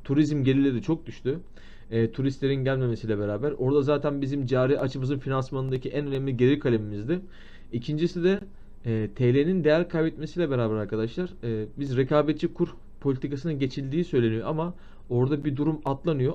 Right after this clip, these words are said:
Atlanıldığı durum şu, e, T L rekabetçi olduğu zaman bizim ihracatımızın arttığı anlamına gelmiyor. Çünkü biz arkadaşlar ülke olarak Türkiye ithal girdi mallarına bağımlı ve ithal girdi mallarını arkadaşlar, e, ham maddeyi tekrardan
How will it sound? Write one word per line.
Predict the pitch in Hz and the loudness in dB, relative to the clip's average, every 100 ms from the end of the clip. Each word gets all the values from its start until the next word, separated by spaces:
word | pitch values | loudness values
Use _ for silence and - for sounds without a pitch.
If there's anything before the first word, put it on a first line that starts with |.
| - | -2
Atlanıldığı | 127 127 143 147 143 143 | -4 -2 0 0 0 0
durum | 139 139 135 | 0 -2 -2
şu, | 196 208 - - - - - | -2 -4 -6 -16 -16 -16 -4
e, | 117 110 | 0 0
T | - 131 | 2 2
L | 143 175 120 | 6 4 4
rekabetçi | 127 127 143 151 147 147 | 0 0 0 0 -2 -2
olduğu | 135 139 170 | 0 4 4
zaman | 147 156 147 | 4 2 0
bizim | 135 139 | -2 0
ihracatımızın | 135 143 135 139 143 139 151 | 2 2 2 0 -2 -6 -2
arttığı | 135 127 135 | -2 -2 -2
anlamına | 135 139 139 | 0 2 2
gelmiyor. | 135 113 101 98 | 2 0 -2 -6
Çünkü | 165 156 160 | -6 -4 -2
biz | 151 | 0
arkadaşlar | 143 131 131 127 175 - - - | 0 0 0 0 -4 -8 -14 -6
ülke | 135 123 196 | -2 0 2
olarak | 143 113 190 - | 4 2 -2 0
Türkiye | 170 175 175 202 | 4 4 4 2
ithal | 139 127 156 165 | 2 0 2 2
girdi | 127 135 131 170 127 | 2 0 4 2 2
mallarına | 120 117 120 117 127 127 | -2 2 4 4 2 2
bağımlı | 113 110 117 131 220 160 | 2 4 2 2 0 -2
ve | 165 | -4
ithal | 113 - 139 170 | -4 -4 0 0
girdi | 147 147 160 | 2 0 2
mallarını | 143 143 143 147 143 123 - - - | 4 4 4 2 0 -4 -10 -16 -4
arkadaşlar, | 117 117 117 113 - 98 - | 0 2 2 2 0 -10 -8
e, | 104 98 | -4 -2
ham | 95 135 | 0 0
maddeyi | 147 127 123 107 95 - | 2 0 0 -4 -4 0
tekrardan | 147 139 110 104 | 0 2 -2 -2